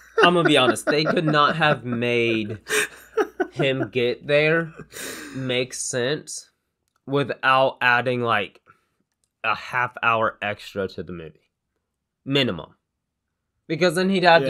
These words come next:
Speaker 1: to be able to figure out how to get a flight off the radar and everything else, because he does th-, this entire mission pretty much soulless
Speaker 2: It
Speaker 1: or
Speaker 2: just
Speaker 1: solo until the end when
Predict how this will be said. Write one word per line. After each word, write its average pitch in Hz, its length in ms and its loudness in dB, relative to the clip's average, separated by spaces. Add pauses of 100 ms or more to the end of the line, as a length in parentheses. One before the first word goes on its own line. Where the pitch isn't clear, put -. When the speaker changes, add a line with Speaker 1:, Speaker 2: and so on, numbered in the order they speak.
Speaker 1:
to 117 360 -6
be 165 160 0
able 156 120 2
to 147 80 -4
figure 156 280 0
out 147 60 2
how 151 100 0
to 147 80 -2
get 113 140 -2
a 107 80 -6 (160)
flight 165 640 0 (220)
off 160 260 0
the 151 140 0
radar 117 600 2
and 113 200 -8
everything 151 480 -2
else, 117 260 -4
because 156 240 -6
he 190 100 -2
does 202 280 0
th-, 185 160 -4
this 156 200 -6
entire 151 280 -4
mission 156 280 -6
pretty 151 200 -6
much 131 180 -10
soulless 135 800 -4 (180)
Speaker 2:
It 185 180 -4
Speaker 1:
or - 60 2
Speaker 2:
just 202 120 -2
Speaker 1:
solo 123 360 2
until 127 680 0 (680)
the 139 200 2
end 131 200 0
when 117 320 -4